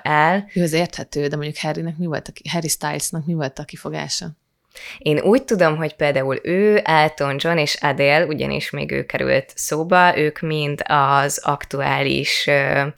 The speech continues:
Speaker 1: koncertnaptárjukkal nem találták összeegyeztethetőnek.
Speaker 2: És akkor itt behoznám azt is, hogy amikor túl elfoglalt vagy ahhoz, hogy igent mondj egy koronázásra, mint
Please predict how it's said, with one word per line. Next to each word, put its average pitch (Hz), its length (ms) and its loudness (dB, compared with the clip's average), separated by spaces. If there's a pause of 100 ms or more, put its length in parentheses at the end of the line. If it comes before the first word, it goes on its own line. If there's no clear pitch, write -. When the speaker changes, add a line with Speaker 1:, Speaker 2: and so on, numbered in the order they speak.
(320)
Speaker 1:
koncertnaptárjukkal 147 1900 2
nem 147 340 0
találták 147 640 2
összeegyeztethetőnek. 143 2250 -2
Speaker 2:
És 196 140 4
akkor 202 160 4
itt 208 160 4
behoznám 160 480 2
azt 160 200 -4
is, - 160 0
hogy 165 120 0
amikor 165 360 -2 (1080)
túl 226 200 6
elfoglalt 156 420 4
vagy 156 140 -2
ahhoz, 160 200 0
hogy 151 120 -4
igent 147 280 -2
mondj 151 280 -4
egy 151 400 -2
koronázásra, 160 1080 -2
mint 160 440 -4